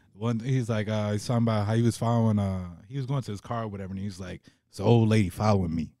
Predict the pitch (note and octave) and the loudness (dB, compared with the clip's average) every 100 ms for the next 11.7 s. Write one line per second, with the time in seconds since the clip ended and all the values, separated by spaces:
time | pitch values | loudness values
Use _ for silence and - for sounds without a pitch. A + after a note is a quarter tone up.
0 | _ _ _ _ _ _ - F#2+ F#2 F#2 | _ _ _ _ _ _ -10 -6 -4 -4
1 | F2+ E2+ - G2+ G#2+ G2 G2+ G#2+ A#2 A#2 | -6 -10 -14 -6 -2 0 0 2 2 4
2 | A#2 G#2 - B2 A#2+ A2+ G#2+ G#2 G2+ F#2+ | 2 0 -2 0 2 2 2 0 -2 -4
3 | - - F#2 - G#2+ E2+ E2+ D#2+ _ - | -10 -6 -4 -2 -4 -4 -10 -10 _ -20
4 | _ - G#2 C#3 C3 F2 - - G#2 G2 | _ -4 6 8 8 4 -8 -6 -2 -2
5 | - _ - B2 C3 D3 G#3 F3+ - C#3 | -6 _ -4 4 6 8 6 6 6 4
6 | B2+ C3 C3+ A2+ G2 F#2+ G#2 - C3+ A#2 | 6 8 8 8 4 0 -2 0 0 2
7 | G#2+ A2 B2 C3 B2+ B2 A2+ A#2+ A2 G#2+ | 0 2 2 2 4 4 4 2 0 0
8 | G2 F2+ - - _ _ - G2 - A2+ | -4 -6 -16 -20 _ _ -6 -4 -2 0
9 | A#2+ D#3 C3+ G#2+ G#2 F#2+ F#2 - G#2+ A#2 | 2 4 2 2 2 0 -4 -2 0 2
10 | G2+ E2 E2 F#2 F#2 A2 G#2 A2 G#2 A2+ | 2 -2 -6 -6 0 2 4 2 0 -4
11 | G#2 G2+ A2 A#2+ G#2+ F2+ | -6 -4 -2 0 0 -2